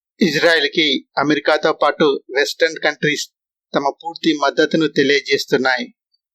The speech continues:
యుద్ధ నివారణ చర్యలు చేపట్టడంలో ఆలస్యమైతే, ఎక్కువ నష్టపోయేది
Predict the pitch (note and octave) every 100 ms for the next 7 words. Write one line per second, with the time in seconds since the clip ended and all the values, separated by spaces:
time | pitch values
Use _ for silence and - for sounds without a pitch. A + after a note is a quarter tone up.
0 | - D#3 E3 D#3+ D3 D#3 E3 D#3+ D3+ -
1 | C#3+ C#3+ C#3+ - C#3+ D#3+ D3+ D3 D3 C#3+
2 | D3 C#3 C#3+ - C#3+ C#3+ D#3+ C#3+ B2 _
3 | _ _ _ _ - C#3 - D3+ C3+ -
4 | D3 C#3+ C3+ C3+ C#3 B2+